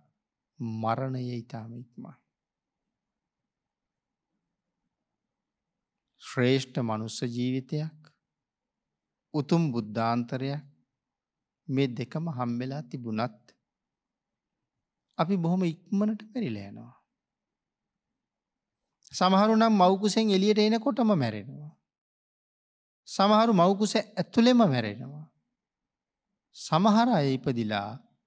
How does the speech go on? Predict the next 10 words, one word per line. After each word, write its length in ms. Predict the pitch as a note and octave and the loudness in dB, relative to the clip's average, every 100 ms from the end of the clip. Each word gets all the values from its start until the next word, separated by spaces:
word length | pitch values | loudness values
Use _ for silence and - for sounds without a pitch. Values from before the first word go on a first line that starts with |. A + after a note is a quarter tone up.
| _ _ _ _ _ _ _ _ - | _ _ _ _ _ _ _ _ -4
විනාඩියක්, 640 | A#2+ B2 B2+ C3 C3+ C#3+ C#3+ - _ _ _ _ _ _ _ _ _ | 0 2 2 0 -2 -8 -10 -20 _ _ _ _ _ _ _ _ _
පැයක්, 340 | C3 C3 D3 - _ _ _ _ _ _ _ _ _ - | 0 0 -2 -6 _ _ _ _ _ _ _ _ _ -6
දවසක්, 520 | B2 B2+ C3 - D3+ - _ _ _ _ _ _ _ _ | 2 4 2 -2 -10 -12 _ _ _ _ _ _ _ _
සුමානයක්, 720 | - - B2 B2 C3 C#3 D3+ D#3+ - _ _ _ _ _ _ _ - | -14 -6 2 4 4 2 -4 -8 -14 _ _ _ _ _ _ _ -4
මාසයක්, 640 | B2 B2+ C3+ C3+ D#3 E3 - _ _ _ _ _ - | 4 6 6 2 0 -2 -6 _ _ _ _ _ 2
අවුරුද්දක් 640 | C3+ D3 D#3+ D#3+ D#3 F#3 - _ _ _ _ _ _ _ - | 4 6 4 0 -2 -4 -6 _ _ _ _ _ _ _ -8
එහෙම 220 | C3+ D3+ | -4 -2
එහෙම 220 | D3+ D#3 D#3+ | -2 -4 -4
ගිහිල්ලා 460 | D3+ D#3+ F3+ B3 - - _ _ _ _ _ _ _ _ | -4 -2 -2 -4 -8 -20 _ _ _ _ _ _ _ _
මැරෙනවා. 520 | F3+ D3+ B2 A#2+ D3+ | -4 -4 -6 -12 -20